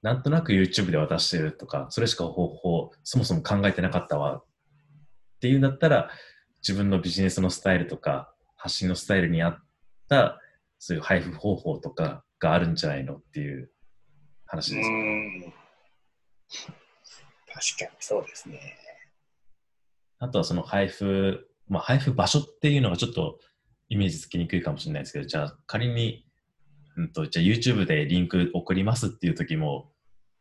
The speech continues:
Speaker 1: 普通にメールアドレスで、メールで送るのか、Facebookのメッセンジャーで送るのか、lineで送るのか、チャットワークで送るのか、しかもそれを購入者の、うんと、チャットワークグループみたいなところにボンって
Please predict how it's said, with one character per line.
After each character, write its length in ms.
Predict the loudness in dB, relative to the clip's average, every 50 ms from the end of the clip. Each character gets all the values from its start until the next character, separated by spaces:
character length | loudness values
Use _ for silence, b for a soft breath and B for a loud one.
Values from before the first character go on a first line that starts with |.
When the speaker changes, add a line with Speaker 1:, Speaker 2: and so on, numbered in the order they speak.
| _ _ _ -20 -20 -20 -12
Speaker 1:
普 60 | -4
通 80 | 0 2
に 60 | 4
メ 260 | 4 4 4 4 4
ー 20 | 4
ル 240 | 4 4 4 4 4
ア 60 | 2
ド 80 | 2
レ 60 | 2 0
ス 160 | 0 2 4
で、 240 | 4 4 4 2 0
メ 140 | 2 6 6
ー 40 | 8
ル 60 | 8
で 80 | 6
送 180 | 6 4 2 2
る 80 | 2 2
の 140 | 2 0
か、 440 | 0 2 4 6 6 6 2 -2 -8 _ _ _ _ _ 0 2
Facebook 380 | 2 4 6 4 4 4 4
の 80 | 4 4
メ 120 | 4 4
ッ 20 | 2
セ 180 | 2 2 2
ン 80 | 2 4
ジ 80 | 4
ャ 40 | 4
ー 20 | 4
で 80 | 4
送 140 | 2 2 0
る 120 | -2 0
の 100 | 0 0
か、 140 | 0 0 0
line 240 | 2 4 4 4 4
で 60 | 2
送 180 | 2 2 2 2
る 60 | 2
の 140 | 2 0 -2
か、 400 | 0 -2 0 0 -2 -4 -8 _ _ _ _ _ -10
チ 100 | -8 -8
ャ 40 |
ッ 40 | -2
ト 80 | 2 4
ワ 80 | 4
ー 40 | 4
ク 80 | 4 2
で 60 | 2
送 160 | 2 0 0
る 60 | 0
の 140 | 0 -2 -4
か、 360 | -2 0 0 0 0 -2 -8 _ _ _ _
し 80 | -8 -4
か 80 | 0 0
も 80 | 0
そ 120 | 2 2 4
れ 80 | 4
を 140 | 4 2 0 B B B B B B
購 180 | -2 4 4 6
入 200 | 6 8 6 6
者 420 | 4 4 4 4 4 4 2 -2 -8 _ _ -2
の、 280 | 2 2 2 2 0 -4 _ _ _ _ -20 -20 -20 -14 -6
う 60 | -2
ん 300 | 0 0 2 2 0 -2
と、 420 | -2 2 4 4 4 4 2 0 -6 _ _ -20 -20 _ _ _ _ _ -8
チ 80 | -4 -4
ャ 40 | -2
ッ 60 | 2
ト 120 | 4 4
ワ 60 | 4
ー 20 | 4
ク 100 | 2 2
グ 100 | 4 4
ル 120 | 4 4
ー 20 | 2
プ 60 | 2
み 100 | 2 4
た 80 | 2
い 20 | 2
な 60 | 0
と 60 | 2
こ 60 | 2
ろ 60 | 2 2
に 60 | 2
ボ 180 | 4 4 4
ン 40 | 4
っ 60 | 2
て 340 | 2 0 0 0 -2 -8 _